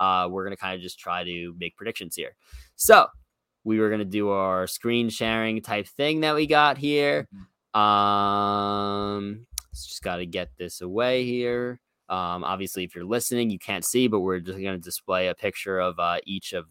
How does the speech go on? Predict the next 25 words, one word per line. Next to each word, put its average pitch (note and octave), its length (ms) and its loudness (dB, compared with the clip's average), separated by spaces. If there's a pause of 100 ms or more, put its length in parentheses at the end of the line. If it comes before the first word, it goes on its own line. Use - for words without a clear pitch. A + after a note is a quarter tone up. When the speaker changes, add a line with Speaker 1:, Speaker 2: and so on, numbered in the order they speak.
Speaker 1:
the D#2+ 80 -14
tribes B2 640 4
here. F3+ 480 2 (220)
Speaker 2:
Yep, B2+ 200 -10
here G2 100 -10
we A#2 80 -10
go. D3+ 180 2
Speaker 1:
Okay, D#3 340 8
so D3+ 500 6 (440)
first F3 560 4 (320)
we B2+ 400 0
have, B2+ 640 0 (960)
again, G#2+ 460 -2 (180)
I G#2 80 -4
could A2+ 200 -2
be A2 100 0
pronouncing G#2+ 480 -4
things A2 240 -4
wrong. B2 400 2
We're, G2+ 160 -2
we'll G2+ 180 -4
find G#2 240 0
out G2+ 140 2
next G2+ 200 -6
week. B2+ 320 -2